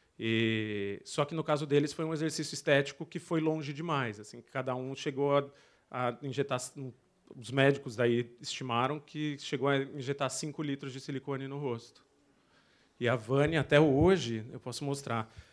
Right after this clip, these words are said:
a Vânia já fez dez cirurgias pra retirada de silicone. Isso é uma foto razoavelmente recente da Vânia, nua aqui. É uma foto de divulgação dela, porque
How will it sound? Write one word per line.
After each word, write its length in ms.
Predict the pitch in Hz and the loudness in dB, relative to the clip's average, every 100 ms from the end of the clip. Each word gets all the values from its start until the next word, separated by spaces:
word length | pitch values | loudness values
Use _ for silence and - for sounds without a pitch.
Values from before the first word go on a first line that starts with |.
| _ - | _ -6
a 80 | 117 | -6
Vânia 420 | 110 135 143 143 | 2 6 6 4
já 140 | 135 | 0
fez 420 | 135 151 139 139 117 | -2 0 -2 -2 0
dez 280 | 147 175 | 2 2
cirurgias 440 | 175 165 139 135 139 | 2 2 2 0 -2
pra 160 | 143 | -2
retirada 600 | 127 147 - 135 131 139 | -2 -2 0 2 2 0
de 80 | 147 | -4
silicone. 680 | - 123 - 113 120 139 180 - _ _ _ _ _ - | -6 -8 -8 -6 -4 -4 -8 -10 _ _ _ _ _ -8
Isso 160 | 143 185 | 2 4
é 40 | |
uma 120 | 175 | 4
foto 400 | 180 156 - 160 | 6 6 6 2
razoavelmente 720 | 143 139 131 139 139 139 131 - | 2 2 6 4 4 0 0 0
recente 480 | 139 - 135 139 | 0 4 2 4
da 120 | - 147 | 8 8
Vânia, 500 | 123 120 110 107 107 _ _ _ _ - | 8 6 4 0 -8 _ _ _ _ -6
nua 340 | 110 117 117 | 4 6 8
aqui. 380 | 101 - 139 160 - - - - _ _ _ _ _ _ _ - | 6 4 4 2 0 -12 -18 -20 _ _ _ _ _ _ _ -8
É 40 | 120 | -2
uma 140 | 127 | -2
foto 280 | 127 127 139 | 0 -2 -2
de 120 | 123 | -6
divulgação 840 | 120 123 135 139 143 - 135 127 117 | -8 -6 0 0 0 0 2 0 0
dela, 360 | 98 87 95 _ _ _ - _ _ - | -2 -4 -10 _ _ _ -20 _ _ -6
porque 280 | 127 - | -4 4